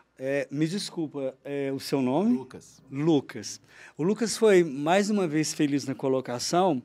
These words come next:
Speaker 1: é, mas eu sou contra.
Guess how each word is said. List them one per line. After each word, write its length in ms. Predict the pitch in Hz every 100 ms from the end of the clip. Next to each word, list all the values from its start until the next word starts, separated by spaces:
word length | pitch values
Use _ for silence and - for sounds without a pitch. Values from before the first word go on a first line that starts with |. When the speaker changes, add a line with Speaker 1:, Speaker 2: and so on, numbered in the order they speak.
| _ _ _ _ -
Speaker 1:
é, 680 | 139 143 139 139 135 135 - _ -
mas 220 | 143 151
eu 60 | 165
sou 160 | 202
contra. 540 | 196 190 135 - 113